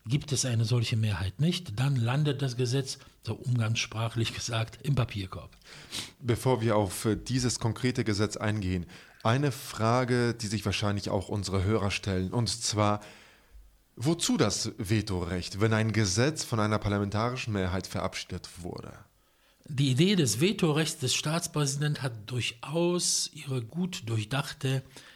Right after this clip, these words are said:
Speaker 1: Berechtigung. Demokratie darf, äh, keine Diktatur der Mehrheit sein. Es gibt Gesetze, die dermaßen weite Konsequenzen nach sich ziehen, dass man zweimal nachfragen muss,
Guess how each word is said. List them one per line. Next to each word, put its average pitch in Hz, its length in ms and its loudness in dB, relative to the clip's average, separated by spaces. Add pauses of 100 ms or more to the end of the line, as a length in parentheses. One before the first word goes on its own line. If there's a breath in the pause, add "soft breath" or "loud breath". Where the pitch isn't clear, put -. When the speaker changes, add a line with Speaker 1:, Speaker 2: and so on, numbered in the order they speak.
(180 loud breath)
Speaker 1:
Berechtigung. 107 680 -2 (500 loud breath)
Demokratie 127 1000 0 (520 loud breath)
darf, 139 760 -2 (100)
äh, 120 240 2 (180)
keine 160 880 2
Diktatur 131 680 0
der 131 140 2
Mehrheit 117 520 0
sein. 90 300 -6
Es 110 140 -2
gibt 117 240 -6
Gesetze, 139 640 2 (500 loud breath)
die 120 160 2
dermaßen 131 720 4
weite 127 320 0
Konsequenzen 120 800 2
nach 98 180 0
sich - 220 -6
ziehen, 113 460 -4 (540 loud breath)
dass 131 260 0
man 127 240 0 (140)
zweimal 147 580 2
nachfragen 117 640 0
muss, 113 260 -4